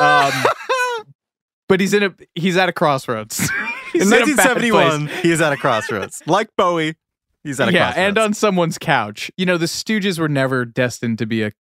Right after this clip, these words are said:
Speaker 1: they, they were a sprint, not a marathon. Um,
Speaker 2: <laughs>
Speaker 1: the band split. Iggy was on, uh, heroin, extremely on heroin. He O D'd. He crashed the van.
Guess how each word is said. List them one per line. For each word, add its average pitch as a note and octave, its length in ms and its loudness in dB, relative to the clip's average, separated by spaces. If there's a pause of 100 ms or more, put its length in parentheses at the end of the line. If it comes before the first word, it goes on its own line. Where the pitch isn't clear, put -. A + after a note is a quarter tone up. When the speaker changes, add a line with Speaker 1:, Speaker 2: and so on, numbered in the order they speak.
(540)
Speaker 1:
they, E3 260 2
they F3 220 2
were F#3 180 4
a D3+ 60 0
sprint, A#2+ 500 -4
not B2+ 200 2
a A#2+ 40 -2
marathon. G#2 720 -4 (100)
Um, A2 680 -2
Speaker 2:
<laughs> - 60 -16
Speaker 1:
the G3 460 -2
band D3 260 -2
split. D#3 480 -2 (540)
Iggy C#3 240 -2
was B2 160 -4
on, G#2+ 380 -6 (180)
uh, G2 220 -18
heroin, D#3+ 680 0
extremely E3 540 0
on B2 160 0
heroin. B2 720 0
He A2+ 140 -4
O B2 100 0
D'd. B2+ 480 -2
He A#2 140 -12
crashed A#2+ 420 -2
the A2+ 60 -10
van. B2+ 720 -2